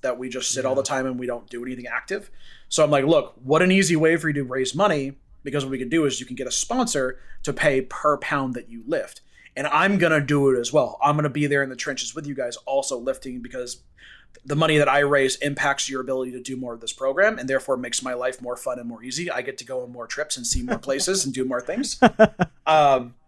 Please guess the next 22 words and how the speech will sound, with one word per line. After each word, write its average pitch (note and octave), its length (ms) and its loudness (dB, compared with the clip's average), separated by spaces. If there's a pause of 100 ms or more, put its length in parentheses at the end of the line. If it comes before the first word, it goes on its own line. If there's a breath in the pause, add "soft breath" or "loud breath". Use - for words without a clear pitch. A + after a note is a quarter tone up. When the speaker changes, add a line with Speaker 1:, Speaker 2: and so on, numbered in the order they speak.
Speaker 1:
so D3+ 460 8
if C3+ 100 -2
I D#3+ 140 6
can E3 60 -2
get D#3+ 120 -2
somebody D3+ 400 4
to C#3 80 0
say, D3 240 0
"Oh, D3+ 240 6
that's C#3 180 2
really C3+ 140 -4
funny, D#3+ 320 2
I C3+ 80 0
wonder C3+ 220 -2
how C#3+ 120 0
much C3+ 220 -6
you - 60 -12
can C3 80 -14
actually C3 300 -10
lift," D3 360 0
and B2+ 100 -12
they B2+ 200 -10